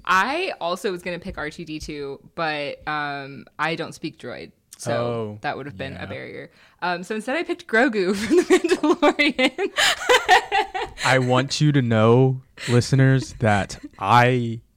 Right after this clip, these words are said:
Speaker 2: knew she was gonna pick this. Not, like, she didn't tell me this, but, um, I
Speaker 1: I've
Speaker 2: just
Speaker 1: been
Speaker 2: had a
Speaker 1: watching The Mandalorian,
Speaker 2: feeling.
Speaker 1: like, nonstop for two weeks, and, um,
Speaker 2: Ninety percent of her texts to me about the show are about the baby.
Speaker 1: About the baby,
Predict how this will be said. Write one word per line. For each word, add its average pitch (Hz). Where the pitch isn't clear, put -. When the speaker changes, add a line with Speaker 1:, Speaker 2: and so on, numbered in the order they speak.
Speaker 2:
knew 110
she -
was 101
gonna 92
pick -
this. -
Not, 151
like, 135
she 160
didn't 165
tell 120
me 143
this, 147
but, 117
um, 104
I 101
Speaker 1:
I've 110
Speaker 2:
just 269
Speaker 1:
been 170
Speaker 2:
had 196
a -
Speaker 1:
watching 196
The 196
Mandalorian, 175
Speaker 2:
feeling. 160
Speaker 1:
like, 156
nonstop 151
for 170
two 160
weeks, 147
and, 147
um, 147
Speaker 2:
Ninety 143
percent 139
of 123
her 123
texts -
to 117
me 107
about 92
the 95
show 92
are 87
about -
the -
baby. -
Speaker 1:
About 214
the 208
baby, 170